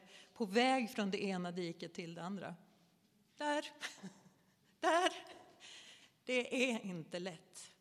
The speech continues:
Men jag tror att vi har så mycket att vinna på att reflektera över det här. <clears throat> Ja,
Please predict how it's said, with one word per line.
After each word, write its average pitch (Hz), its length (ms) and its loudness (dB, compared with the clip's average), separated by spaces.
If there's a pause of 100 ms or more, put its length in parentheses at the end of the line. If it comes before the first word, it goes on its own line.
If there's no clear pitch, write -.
(100)
Men 202 80 -6
jag 202 120 -4
tror 226 220 0
att 202 180 -4
vi - 20 -4
har 196 80 -4
så 196 140 -6
mycket 214 340 -2
att 180 120 -6
vinna 175 300 -8
på 170 360 -8
att 170 160 -12
reflektera 185 560 -6
över 170 140 -10
det - 60 -12
här. 180 240 -10 (880)
<clears throat> 202 140 -2 (3000)
Ja, 240 400 6